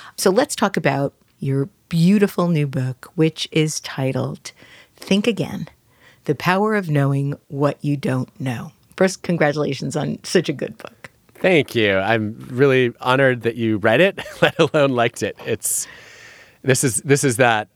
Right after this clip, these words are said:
Speaker 2: that weird phase of book writing where I've rethought a bunch of things, but it's too late to change them right now.
Speaker 1: <laughs>
Speaker 2: And
Speaker 1: You rethought, rethinking.
Speaker 2: Yeah, which, you know, it would be ironic if I didn't, right?
Speaker 1: Right. Think Again examines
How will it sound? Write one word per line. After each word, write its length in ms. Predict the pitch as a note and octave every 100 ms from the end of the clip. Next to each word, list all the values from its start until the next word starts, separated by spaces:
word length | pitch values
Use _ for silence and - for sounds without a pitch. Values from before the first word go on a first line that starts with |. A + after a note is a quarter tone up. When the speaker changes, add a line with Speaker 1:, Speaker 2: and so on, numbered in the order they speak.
| -
Speaker 2:
that 260 | A2 G#2+
weird 400 | A2 A#2+ A#2+ A2
phase 320 | - A2+ G#2+
of 100 | G#2+
book 200 | F#2+ G#2
writing 420 | A2 G2+ F#2+ F#2+ G2
where 400 | G2 F#2+ F#2+ - - _ -
I've 140 | A#2
rethought 420 | A2+ C3 - A#2+ C#3
a 60 |
bunch 220 | C3+ C3+
of 100 | C3+
things, 400 | - C3+ D3+ C#3
but 140 | - G#2+
it's 160 | G#2
too 200 | - C3
late 220 | A#2+ A2+ -
to 100 | A2
change 300 | A#2+ A#2+ A#2+
them 160 | B2
right 160 | C3 C3
now. 320 | C3 C3+ D#3+
Speaker 1:
<laughs> 100 | A#3
Speaker 2:
And 240 | A#3 D4
Speaker 1:
You 120 | C4 B3
rethought, 480 | B3 D#4 G3+ G3+
rethinking. 720 | F#3+ G3+ G3+ G3 F#3 - -
Speaker 2:
Yeah, 500 | G3+ G3 F#3 F3+ E3 - -
which, 260 | E3 D3+ -
you 140 | F#3+ D#3+
know, 140 | C3+
it 20 |
would 100 | C3+
be 100 | C3
ironic 400 | C3 B2 B2 B2
if 120 | A2+ A2
I 60 |
didn't, 420 | G2 A#2+ G#2+ B2 -
right? 340 | B2+ A#2 B2+ A#2 - -
Speaker 1:
Right. 400 | G3+ F#3 E3 - - _ _ _ - - - - - _ _
Think 260 | - D4 -
Again 540 | A4 A3 F#3 F3 E3 -
examines 800 | F3 D#3 D3+ D3+ D#3 D#3 D#3